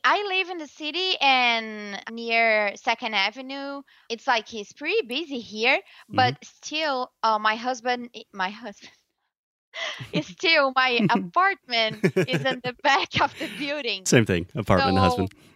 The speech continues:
Speaker 2: <laughs>
Speaker 1: <laughs> So it's not noisy, you know?
Speaker 2: Yeah.
Speaker 1: It's, it's calm, it's, it's good. And I
Speaker 2: That's nice.
Speaker 1: think that when you live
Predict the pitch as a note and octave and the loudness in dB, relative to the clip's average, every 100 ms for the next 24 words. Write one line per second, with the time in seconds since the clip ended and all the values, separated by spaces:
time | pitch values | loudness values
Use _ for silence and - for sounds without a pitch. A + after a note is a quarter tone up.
0 | _ - - - - - - D4 E4 D4+ | _ -20 -20 -20 -4 -4 -4 -6 -6 -4
1 | - F4 - - F4 E4+ - - D4+ _ | 0 0 0 -2 -2 -2 -6 -10 -10 _
2 | D#5+ F5 C5+ _ - D#4 D4 C#4+ B3+ - | -12 -10 -12 _ -4 2 4 2 -2 -8
3 | - - - D4+ D4+ D4+ D#4+ D4+ _ B3 | -20 -20 -10 -8 -6 2 2 2 _ -6
4 | C4+ C4+ C4 A3 F#3+ F3+ G#3 A3 G#3 A3 | -2 -2 -2 -6 -8 -10 -6 -2 0 -2
5 | - _ - G#2 F2 - - B3 A#3+ - | -8 _ 0 2 2 0 -4 -4 -4 -14
6 | - - B3+ - - - B3+ A3+ A3 A3 | -14 -6 -6 -6 -14 -2 2 4 6 4
7 | G#3+ G#3+ G#3+ A3 G#3 - - _ _ - | 2 -2 -10 -14 -16 -18 -20 _ _ -4
8 | A#3+ G3+ G#3 F3 - A#3+ B3 B3+ G4 - | -4 0 2 2 0 0 2 2 0 -2
9 | C#4 B3 A#3+ G#3+ G3+ G3+ B3+ B3+ B3+ A#3+ | -4 -4 -4 -4 -4 -6 -8 -4 -4 -2
10 | A3 G#3+ G#3+ | 0 0 -2